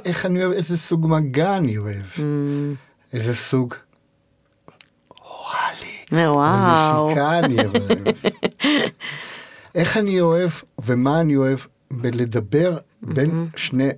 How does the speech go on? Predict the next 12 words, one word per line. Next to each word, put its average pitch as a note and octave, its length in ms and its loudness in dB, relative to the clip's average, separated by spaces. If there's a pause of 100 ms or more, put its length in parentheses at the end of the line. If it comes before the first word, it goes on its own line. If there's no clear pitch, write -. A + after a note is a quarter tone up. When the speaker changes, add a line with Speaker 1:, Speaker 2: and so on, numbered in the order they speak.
(200)
Speaker 1:
האיברים A2+ 500 -2
שלנו, B2+ 640 -2
זה A#2+ 280 0
השיח G#2+ 460 -4
שלו. E2+ 320 -12 (400)
Speaker 2:
בעצם A#3+ 160 2
Speaker 1:
מתי C#4+ 180 4
Speaker 2:
אתה C4+ 80 4
Speaker 1:
אני - 0 -
Speaker 2:
אומר, A3 340 4
Speaker 1:
אוהב, A#3 180 -2
מתי C#3 220 2